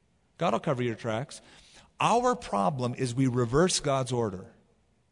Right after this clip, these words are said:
We start seeking not first the kingdom of God. We start seeking first what I'm gonna wear, what I'm gonna drink, what I'm gonna do this, I gotta do that. Then,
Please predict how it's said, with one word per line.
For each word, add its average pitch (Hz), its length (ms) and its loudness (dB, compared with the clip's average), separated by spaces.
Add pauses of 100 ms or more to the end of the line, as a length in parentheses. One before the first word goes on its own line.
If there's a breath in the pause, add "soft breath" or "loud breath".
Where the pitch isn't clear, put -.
(1800 soft breath)
We 208 180 2
start 202 380 6
seeking 196 420 2
not 202 220 4
first - 300 4
the 160 60 -2
kingdom 160 320 4
of 127 120 0
God. 156 240 6
We 135 100 0
start 135 260 -2
seeking 139 280 -4
first 139 280 -2
what 123 120 -4
I'm 117 80 -4
gonna 113 100 -2
wear, 160 240 6
what 120 100 2
I'm 110 80 -2
gonna 107 120 -6
drink, 175 260 4
what - 100 -10
I'm 104 60 -8
gonna 104 140 -8
do 127 60 -2
this, 226 340 6
I 139 40 -8
gotta 123 140 -4
do 135 120 -4
that. 214 280 4
Then, 220 220 0